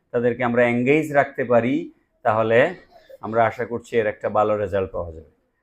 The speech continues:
তখন তাকে জিজ্ঞেস করা হলো যে আপনি এক্সট্রা ছয় ঘন্টা সময় দিবেন কেন?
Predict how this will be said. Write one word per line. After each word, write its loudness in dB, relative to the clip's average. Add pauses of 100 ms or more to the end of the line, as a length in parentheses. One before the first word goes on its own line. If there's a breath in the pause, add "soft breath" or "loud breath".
(140)
তখন 0
তাকে 2
জিজ্ঞেস -2
করা 6
হলো 2 (240)
যে 0
আপনি 4
এক্সট্রা 2
ছয় 4
ঘন্টা 4
সময় -2
দিবেন -4
কেন? -4